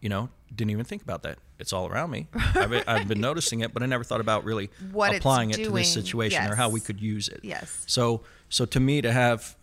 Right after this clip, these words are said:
Speaker 1: an innovation office that's independent of a department, maybe reporting directly to leadership, makes a lot of sense. Uh, and, and I think good leaders see the value of that and take advantage of it.
Speaker 2: Absolutely. I think it's, that's a good, you know,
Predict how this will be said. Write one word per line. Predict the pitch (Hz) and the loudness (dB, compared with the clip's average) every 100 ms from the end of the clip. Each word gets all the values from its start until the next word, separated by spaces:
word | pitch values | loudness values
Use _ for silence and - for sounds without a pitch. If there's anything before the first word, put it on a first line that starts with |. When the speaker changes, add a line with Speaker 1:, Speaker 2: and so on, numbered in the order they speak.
| - | -6
Speaker 1:
an | 113 | -2
innovation | 110 123 113 110 - | 0 2 2 2 2
office | 107 104 92 | 0 0 -2
that's | - 92 - | -2 -2 -2
independent | 123 113 - 113 113 | 0 2 4 4 2
of | 104 90 | -2 -6
a | |
department, | - - 98 104 - | -8 -4 -2 -2 -4
maybe | 110 104 | -2 -2
reporting | 98 - 101 95 | -4 -4 -4 -2
directly | 95 92 92 | -4 -4 -8
to | - | -4
leadership, | 139 156 - 139 - - | -4 -4 -2 -4 -4 -6
makes | 92 92 | -6 -6
a | 95 | -6
lot | 95 | -6
of | - | -4
sense. | - 127 127 - - - - - - | -2 0 0 0 -2 -8 -20 -20 -12
Uh, | - 92 - | -6 -6 -6
and, | - 101 101 101 | -6 -4 -2 -4
and | - 98 | -4 -4
I | |
think | 92 107 98 | -4 -6 -4
good | 110 | -4
leaders | 107 95 95 | -4 -4 -4
see | - | -4
the | 95 | -4
value | 92 92 90 | -2 -2 -2
of | - | -6
that | - 78 | -8 -8
and | - | -8
take | 82 - | -12 -10
advantage | - 71 69 - | -8 -10 -10 -12
of | - | -10
it. | |
Speaker 2:
Absolutely. | 214 - 208 202 151 - - | -10 -10 -10 -10 -10 -12 -16
I | 180 | -14
think | 185 185 | -12 -12
it's, | 165 - - | -10 -10 -10
that's | - - | -12 -14
a | 165 | -12
good, | 175 165 160 - _ - - _ _ - | -8 -8 -8 -14 _ -20 -20 _ _ -10
you | 180 | -8
know, | 156 | -8